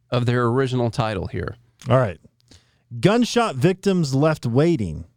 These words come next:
Speaker 2: as horse dewormer overdoses overwhelm Oklahoma hospital, <laughs> doctor says. The rise in people using Allen Iverson Mectin, an antiparasitic drug usually reserved for deworming horses or livestock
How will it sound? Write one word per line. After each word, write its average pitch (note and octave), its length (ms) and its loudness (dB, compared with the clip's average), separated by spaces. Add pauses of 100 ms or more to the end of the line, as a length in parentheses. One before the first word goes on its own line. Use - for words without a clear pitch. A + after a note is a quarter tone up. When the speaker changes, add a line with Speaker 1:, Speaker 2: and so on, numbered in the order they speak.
Speaker 2:
as A2+ 220 0
horse E3+ 400 0
dewormer D3 580 0
overdoses G2 800 0
overwhelm B2 600 2
Oklahoma A#2+ 520 0
hospital, B2 600 -4 (280)
<laughs> - 280 -18
doctor G2 320 0
says. A2 500 -2 (840)
The C#3 100 4
rise F3+ 360 2
in G3 80 2
people F#3+ 280 2
using D#3+ 540 0 (100)
Allen E3 460 2
Iverson C#3 540 0
Mectin, D#3+ 480 0 (500)
an A2+ 120 0
antiparasitic A#2 840 0
drug D3 520 0
usually A#2+ 540 0
reserved G2+ 480 0
for G2+ 120 -2
deworming G2 580 0
horses F#3 640 0
or A2 200 -2
livestock C3 800 0